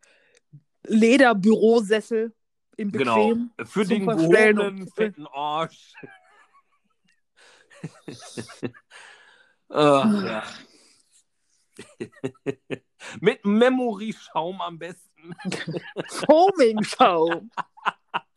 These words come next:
Speaker 2: Ach, herrlich.
Speaker 1: Ich hab doch, ich hab doch dieses Bild gepostet, ne?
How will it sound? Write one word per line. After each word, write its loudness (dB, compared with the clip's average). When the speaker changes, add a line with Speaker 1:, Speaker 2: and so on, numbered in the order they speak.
Speaker 2:
Ach, -6
herrlich. -16
Speaker 1:
Ich 4
hab 4
doch, 2
ich 2
hab 6
doch 2
dieses -2
Bild -2
gepostet, -2
ne? -4